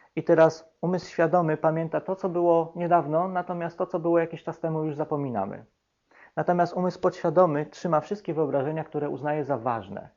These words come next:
Natomiast z-, rzeczy nieistotne zostają zapomnie-, zapomniane. Jak ma się to w praktyce?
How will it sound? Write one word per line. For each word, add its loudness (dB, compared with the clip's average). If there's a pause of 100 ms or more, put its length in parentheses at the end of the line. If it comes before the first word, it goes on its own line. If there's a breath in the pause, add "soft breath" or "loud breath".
(260)
Natomiast -4
z-, -10
rzeczy 0 (100)
nieistotne -2 (100)
zostają -4
zapomnie-, -6
zapomniane. -6 (880 loud breath)
Jak 8
ma 4
się -2
to 2
w -4
praktyce? 0